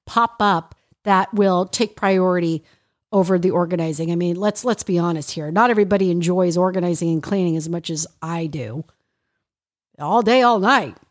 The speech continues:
I'll, I'll, I'll clean all day, all night. You know, if something else has a priority, well, I'd rather do the organizing and cleaning. That is just simply not the case for the average person. That's why I have a career doing <laughs> this stuff.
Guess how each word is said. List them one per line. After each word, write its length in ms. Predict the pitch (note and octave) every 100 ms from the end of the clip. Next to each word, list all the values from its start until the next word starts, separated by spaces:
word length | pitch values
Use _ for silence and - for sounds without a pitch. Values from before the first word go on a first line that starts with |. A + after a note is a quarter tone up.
| _
I'll, 140 | D#3+ F3
I'll, 280 | F3 F#3+ -
I'll 160 | F3
clean 240 | A3 A3+ G3
all 140 | A3
day, 160 | G3 G3+
all 120 | F#3
night. 380 | F3 A#3 E3 E3+
You 80 | E3
know, 180 | E3 F3
if 60 |
something 300 | - A3 G#3
else 220 | A3+ B3+
has 280 | - F3+ E3
a 60 | G3+
priority, 680 | - F#3 A3 C4 G3 F#3 G3
well, 400 | F3 F3 E3+ _ _ _ _ _ _ _ _ _ -
I'd 140 | G#3+
rather 240 | G#3 A3+
do 120 | G#3 A3+
the 100 | A3
organizing 500 | A3+ A#3 A3+ A#3 A#3
and 80 |
cleaning. 300 | A3 D4+ E3
That 180 | D3 A3
is 120 | D#3+
just 280 | C3+ G#3+ E3+
simply 300 | - E3 D#3
not 200 | D#3 F3+
the 60 | -
case 300 | - E3+ -
for 120 | D#3+
the 140 | D3+
average 280 | F3+ D3 -
person. 420 | A3+ A3+ - - - _ _ _ _
That's 220 | - A2 -
why 120 | C#3+
I 60 |
have 200 | D#3 F#3
a 40 | A#3
career 340 | - F4 F4
doing 280 | G#3 F#3+ E3+
<laughs> 140 | F3+
this 120 | A#3 -
stuff. 600 | - - - F3+ -